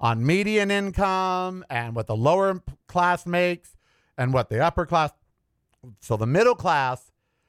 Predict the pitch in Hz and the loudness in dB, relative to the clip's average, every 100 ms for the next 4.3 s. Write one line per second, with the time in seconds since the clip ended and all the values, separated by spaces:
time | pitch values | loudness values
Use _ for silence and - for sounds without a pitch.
0 | _ _ 151 156 123 147 - 156 147 143 | _ _ 0 2 0 -4 -2 -2 -2 -4
1 | 143 - _ _ _ _ 120 _ 151 160 | -8 -14 _ _ _ _ -20 _ 0 0
2 | - 156 135 147 135 - 170 - 156 143 | 2 0 2 0 0 -2 -4 -2 2 2
3 | 131 123 120 117 127 113 113 110 120 107 | 2 0 0 0 0 -2 -4 0 0 2
4 | 107 98 67 | 0 -2 -6